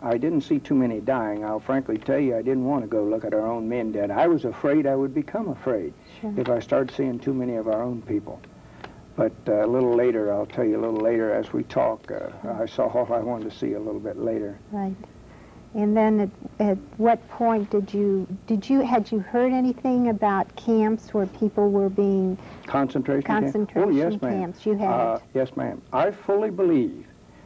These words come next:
Speaker 1: that we knew more than most of the Germans. See, it was handled by the S S,
Speaker 2: Mm-hmm.
Speaker 1: uh, special outfit, uh,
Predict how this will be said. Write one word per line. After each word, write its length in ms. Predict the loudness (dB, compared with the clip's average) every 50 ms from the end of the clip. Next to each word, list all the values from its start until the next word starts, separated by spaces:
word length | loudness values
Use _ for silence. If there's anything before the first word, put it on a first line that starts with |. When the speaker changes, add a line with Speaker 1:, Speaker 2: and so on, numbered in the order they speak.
| -20 -10 -2 0
Speaker 1:
that 200 | 2 2 2 2
we 300 | 2 4 4 4 4 4
knew 220 | 2 4 4 4
more 520 | 4 4 4 4 4 2 0 -2 -6 -10 -14 -20 -20 -12 -6
than 260 | -2 -2 0 0 2
most 300 | 2 2 2 2 0 0
of 60 | 0
the 80 | 0 2
Germans. 420 | 2 2 2 2 2 0 -2 -2
See, 120 | 0 2 2
it 140 | 4 2
was 140 | 2 0 -2
handled 420 | -4 -4 -4 -2 -2 -2 -2 0 0
by 160 | 0 0 2
the 220 | 0 0 0 2
S 180 | 0 0 0 0
S, 360 | 0 0 -2 -4 -8 -16 -20 -20 -20 -20 -18 -12 -10
Speaker 2:
Mm-hmm. 300 | -10 -10 -10 -10 -8 -6
Speaker 1:
uh, 260 | -4 -4 -4 -4 -4
special 640 | -6 -4 -2 -2 -2 -2 -2 -4 -4 -4 -6 -8 -12 -14 -10 -4
outfit, 560 | 0 0 0 0 0 -2 -2 -2 -2 -2 -4 -6 -6 -6 -8 -18 -20 -20 -20 -20 -18 -10 -6
uh, 240 | -4 -2 -2 -2